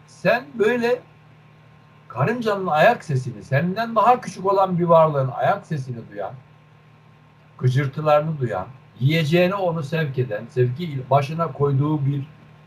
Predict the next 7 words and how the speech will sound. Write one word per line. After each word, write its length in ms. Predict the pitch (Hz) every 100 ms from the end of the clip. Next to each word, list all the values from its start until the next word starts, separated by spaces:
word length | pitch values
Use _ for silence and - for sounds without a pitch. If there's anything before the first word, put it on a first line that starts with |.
| - -
efendim, 560 | 113 135 139 143 143 147 - - 147
navigasyon 760 | 151 185 190 202 - 208 214 190
gibi 360 | 156 139 190 - - - - - - -
onun 380 | 135 156 202 196
başına 420 | 175 165 190 226
koyduğu 560 | 180 170 147 143 139 139
bir 200 | 156